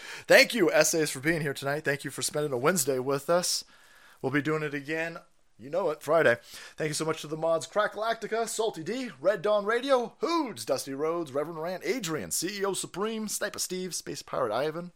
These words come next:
Papa Cotton, Pastor Shadley, Kelsey K, Von Saltinator, Jim Russell, America Floats, and four fifty-one Actual. Thank you guys for helping the Salt Queen moderate this bad boy. Let's do some of these super chats. And again, also big love to, uh, Make Mine Homemade, to A Strategic Reserves, uh, K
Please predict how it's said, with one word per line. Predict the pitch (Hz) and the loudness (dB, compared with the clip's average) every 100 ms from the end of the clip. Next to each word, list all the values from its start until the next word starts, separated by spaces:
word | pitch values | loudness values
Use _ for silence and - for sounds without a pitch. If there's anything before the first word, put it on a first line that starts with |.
| - | -12
Papa | 156 - | -12 -10
Cotton, | - 175 196 | -8 -8 -8
Pastor | 175 208 185 165 | -6 -6 -4 -4
Shadley, | - 208 180 185 - _ | -2 -2 -2 -6 -8 _
Kelsey | - 208 - | -6 -4 -4
K, | - 196 190 | -6 -6 -4
Von | 180 | -4
Saltinator, | 170 220 262 262 208 226 214 | 0 2 2 0 -4 -2 -2
Jim | 190 202 | -4 -4
Russell, | 254 - 254 | -4 -2 -2
America | 269 262 - | 0 -2 -2
Floats, | 233 226 - - _ - - - _ | 0 0 -2 -14 _ -20 -20 -20 _
and | 123 | -14
four | - 160 | -8 -8
fifty-one | - - 143 143 | -8 -12 -8 -4
Actual. | 147 143 156 | -4 -6 -8
Thank | 143 156 | -6 -8
you | 135 | -4
guys | 147 151 156 | -2 -2 -4
for | - | -6
helping | 131 135 | -6 -6
the | 113 | -6
Salt | 151 143 | -4 -6
Queen | 143 143 | -6 -2
moderate | 165 143 123 | -2 -2 -6
this | 107 | -6
bad | 139 131 | -2 -2
boy. | 131 135 135 - _ _ _ _ _ _ _ _ _ | 0 0 0 -2 _ _ _ _ _ _ _ _ _
Let's | - | -20
do | - - | -20 -16
some | - - - | -12 -12 -14
of | - | -14
these | - - | -12 -10
super | - 151 | -10 -12
chats. | 143 160 165 | -10 -8 -8
And | - | -10
again, | 120 101 87 | -10 -10 -8
also | 139 135 135 | -6 -6 -4
big | 139 | -4
love | 135 120 | -2 -4
to, | - 123 110 | -6 -6 -2
uh, | 104 | 0
Make | 135 139 | -2 -4
Mine | 143 139 | -4 -4
Homemade, | 127 135 151 147 139 _ _ _ _ _ - | -6 -4 -2 -2 -6 _ _ _ _ _ -8
to | 160 165 | -2 0
A | 147 | 0
Strategic | - 123 - 175 170 - | -2 -8 -6 -2 -2 -2
Reserves, | 147 202 294 311 170 147 | 2 4 4 -2 -2 2
uh, | 170 123 - | 2 2 -6
K | 196 220 220 | -8 -8 -10